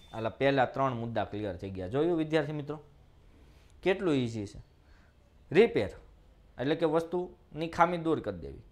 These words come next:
રિટર્ન એટલે પાછું દઈ દેવું. અને રિપ્લેસ એટલે બદલી આપવું. આર આર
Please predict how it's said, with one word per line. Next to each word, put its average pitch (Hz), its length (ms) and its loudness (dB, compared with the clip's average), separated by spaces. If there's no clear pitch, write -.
રિટર્ન 143 440 2
એટલે - 400 -10
પાછું 151 460 2
દઈ 98 160 -6
દેવું. 76 300 -14
અને 151 180 0
રિપ્લેસ 147 480 2
એટલે 165 180 -2
બદલી 135 380 2
આપવું. - 360 -16
આર 147 320 8
આર 117 420 2